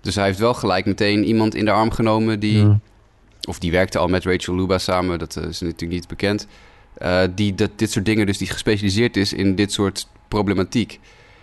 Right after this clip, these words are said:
Speaker 1: Ehm, en dat is natuurlijk ook niet iets wat je doet als je onschuldig bent. Alleen ja, die gast die zei wel gelijk: ja, we hebben, eh, tekstmessages en bewijsmateriaal dat, eh, die dame in kwestie gevraagd heeft om, eh, ja,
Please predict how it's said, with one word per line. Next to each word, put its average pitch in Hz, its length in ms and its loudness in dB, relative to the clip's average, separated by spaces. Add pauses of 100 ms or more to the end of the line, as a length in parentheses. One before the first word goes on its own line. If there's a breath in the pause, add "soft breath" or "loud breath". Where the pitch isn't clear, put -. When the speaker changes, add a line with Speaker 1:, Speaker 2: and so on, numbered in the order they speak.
(200 soft breath)
Speaker 1:
Ehm, 90 400 0
en 98 160 0
dat 98 180 0
is 95 100 -2
natuurlijk 101 300 -2
ook 107 120 0
niet 113 160 2
iets 104 120 -4
wat 101 120 -2
je 101 60 0
doet 98 160 -2
als 95 120 -2
je 98 60 -2
onschuldig 92 420 -2
bent. 90 220 -2
Alleen 101 260 0
ja, 98 220 0
die 95 140 -4
gast 110 240 -2
die 104 100 -4
zei 101 120 2
wel 120 120 0
gelijk: 95 280 0
ja, 101 140 0
we 95 60 0
hebben, 104 320 -2 (320)
eh, 95 200 2 (200)
tekstmessages 113 720 0
en 101 120 -2
bewijsmateriaal 101 960 0 (520 loud breath)
dat, 98 460 -2
eh, 92 420 2 (720)
die 104 120 0
dame 107 280 2
in 101 80 0
kwestie 110 300 -2
gevraagd 110 640 -2
heeft 110 340 0
om, 107 380 2 (1080)
eh, 87 360 -2 (100)
ja, 90 320 -4